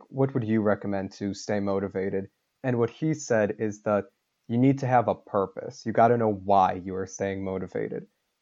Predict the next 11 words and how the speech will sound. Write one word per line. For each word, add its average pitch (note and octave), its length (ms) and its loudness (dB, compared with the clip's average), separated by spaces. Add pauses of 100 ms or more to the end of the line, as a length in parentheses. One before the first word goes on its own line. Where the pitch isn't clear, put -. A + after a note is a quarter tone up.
(100)
And A2+ 120 0
I A#2 120 6
think A#2+ 500 -4
that's G#2 360 0
a G2+ 400 0 (1000)
good C3 280 6
thing A2 360 -2
to G#2+ 240 0
have, A2+ 260 4
especially G#2 500 -4
now, G2 520 -2